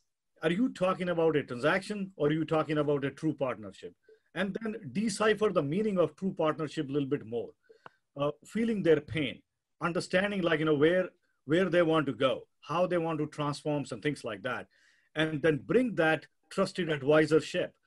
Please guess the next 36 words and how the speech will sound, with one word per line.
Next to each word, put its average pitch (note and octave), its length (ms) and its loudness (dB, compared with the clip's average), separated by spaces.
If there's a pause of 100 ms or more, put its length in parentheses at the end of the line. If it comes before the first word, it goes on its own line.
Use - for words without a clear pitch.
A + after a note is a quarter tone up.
(320)
and D3 240 0
giving F#3+ 320 2
them E3 280 2
all G3 260 4
the F#3+ 100 2
options C#3+ 680 -4 (340)
with, D3+ 220 2 (200)
in A#3+ 120 2
a F#3+ 60 4
very A3+ 240 6
subtle F#3+ 380 2
way. G#2+ 240 -8 (540)
That G3+ 300 2
builds G#3+ 280 4
up G3+ 120 4
a D#3+ 80 2
credibility. A#2+ 680 2 (220)
And D3+ 240 -2
most G#3 320 4
importantly, E3+ 640 2
and C3 160 -2
this D#3+ 160 -2
is G3+ 80 -6
what D#3+ 260 0
me F#3 200 -2
as D3+ 100 0
a C#3+ 60 -2
customer, E3 520 -2
like, D3+ 200 2
you D3+ 60 0
know, D3+ 100 4
I D3+ 100 4
always E3+ 540 -2
look D3+ 200 -2
for C3+ 180 -2
that A#2 320 -2